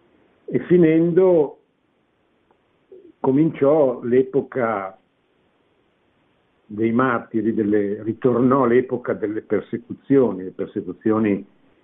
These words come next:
per esempio in Inghilterra sotto il regno, eh, di Elisabetta, quando molti, molti cattolici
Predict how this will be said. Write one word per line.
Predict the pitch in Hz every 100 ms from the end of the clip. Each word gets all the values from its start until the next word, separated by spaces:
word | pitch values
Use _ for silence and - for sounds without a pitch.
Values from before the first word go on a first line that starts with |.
| _ _ _ _ _ _ _ -
per | 95
esempio | 101 110 117 120 107
in | 98 101
Inghilterra | 98 98 - 131 131 117 95 90
sotto | 101 95 101
il | 95
regno, | 98 101 107 101 98 95 - _ _ _ _ _ _ _ _ _
eh, | - 101 92 87
di | 95 90 90
Elisabetta, | 85 90 92 104 139 - - 90 -
quando | - 110 107 98 98
molti, | 107 131 113 -
molti | 92 107 110 - 90
cattolici | 95 - 110 117 110 104 - 98 87